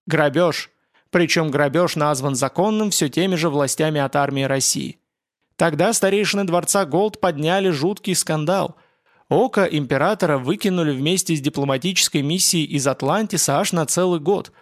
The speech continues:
а вернуться разрешили только после возврата вообще всех украденных вещей. В дневниках Рапунга нашлись записи о некой тайной супруге Джона, живущей во Франции.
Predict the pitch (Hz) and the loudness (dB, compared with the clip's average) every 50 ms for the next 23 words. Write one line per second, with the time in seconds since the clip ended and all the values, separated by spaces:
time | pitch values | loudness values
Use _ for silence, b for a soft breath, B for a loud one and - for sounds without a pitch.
0 | b b b b b _ - 165 156 165 165 175 226 269 254 - - 151 135 139 | b b b b b _ 0 2 2 2 2 2 0 0 0 0 0 0 0 0
1 | 139 139 147 - - 247 254 214 175 165 - 180 214 226 214 - 170 - 165 156 | 0 0 0 0 0 0 0 0 -2 0 0 0 0 0 -2 -6 -2 -2 0 0
2 | - 147 143 131 143 135 127 135 147 180 202 - 175 139 143 143 143 - - 202 | 0 0 0 0 0 -2 -2 -2 -2 -2 -2 -2 -2 0 0 0 0 0 -2 -2
3 | 220 - - 185 190 - - - - 208 220 202 220 220 220 202 - 233 233 - | 0 0 0 -2 -2 -2 -4 -2 0 0 0 2 0 0 -2 -2 -2 -2 0 2
4 | - 233 247 190 - - _ _ _ _ _ _ _ _ _ _ _ _ - 151 | 2 2 0 0 -2 -6 _ _ _ _ _ _ _ _ _ _ _ _ -4 -2
5 | 143 143 151 165 160 156 151 - 151 143 135 147 143 139 - - 208 269 240 151 | 0 0 0 0 0 0 0 0 0 0 0 0 0 0 0 0 0 0 0 0
6 | 151 139 135 - - - 170 214 214 175 151 185 226 208 147 - 135 127 - 135 | 0 0 0 0 0 0 0 0 0 0 2 2 2 2 0 0 -2 -2 0 0
7 | 131 127 127 147 196 196 - 190 185 165 - - 175 190 185 185 185 170 147 - | 0 0 0 0 0 0 0 0 -2 0 0 2 2 2 2 0 0 0 0 0
8 | 165 147 - 165 180 190 151 170 156 139 139 156 220 220 156 - - - - _ | -2 -2 -2 -2 -2 -2 -2 -4 -4 -2 -2 0 0 0 -2 -4 -8 -12 -16 _
9 | _ _ _ _ - 143 143 160 143 143 156 139 - - 143 131 131 131 - - | _ _ _ _ -2 0 0 2 2 2 2 2 2 0 0 0 0 0 0 0
10 | 170 160 131 120 - - - - - - | 0 0 0 -2 -4 -4 -6 -6 -10 -14